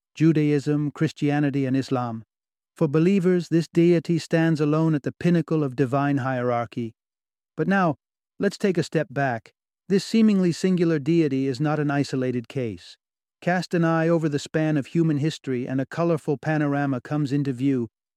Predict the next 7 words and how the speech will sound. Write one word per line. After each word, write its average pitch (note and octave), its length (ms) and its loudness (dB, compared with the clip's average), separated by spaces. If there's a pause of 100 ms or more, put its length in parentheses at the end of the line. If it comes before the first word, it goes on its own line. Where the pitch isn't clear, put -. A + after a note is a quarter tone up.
(120)
consisting D3+ 480 -2
of C#3 120 -2
thousands D#3+ 520 0
of C#3 140 -4
gods C#3+ 480 -2
worshipped D3+ 500 -2
in C3+ 160 -4